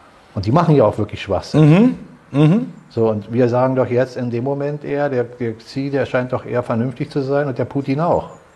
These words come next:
Speaker 1: Das ist doch der Fall.
Speaker 2: Äh, Honigfalle.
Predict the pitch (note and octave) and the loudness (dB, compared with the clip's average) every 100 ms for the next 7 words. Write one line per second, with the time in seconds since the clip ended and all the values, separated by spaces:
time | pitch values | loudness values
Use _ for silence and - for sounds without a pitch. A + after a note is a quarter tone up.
0 | _ _ _ _ _ - - - - - | _ _ _ _ _ -20 -20 -20 -20 -20
1 | - - - - - - - - - - | -20 -20 -20 -20 -20 -20 -20 -20 -20 -20
2 | - B2+ A#2+ B2+ B2 C3+ - G3 D3 D#2+ | -4 -2 -2 -4 -2 0 2 2 2 -2
3 | - - _ _ _ - - _ - - | -10 -20 _ _ _ -20 -20 _ -20 -20
4 | - - - - _ _ - - - - | -20 -20 -20 -20 _ _ -20 -20 -20 -20
5 | - - - - - - - - - - | -20 -20 -12 -10 -10 -12 -20 -20 -10 -4
6 | - G2 G2 E3+ C3+ - E2 D2+ | 2 4 6 6 4 4 4 4